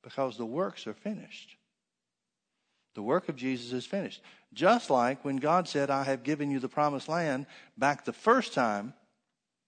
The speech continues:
when Moses led the children of Israel there and the ten,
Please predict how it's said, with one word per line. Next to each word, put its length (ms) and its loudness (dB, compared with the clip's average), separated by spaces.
when 200 -4
Moses 440 0
led 200 -4
the 60 -12
children 340 -4
of 100 -6
Israel 320 -4
there 220 -4
and 100 -4
the 60 -6
ten, 320 -6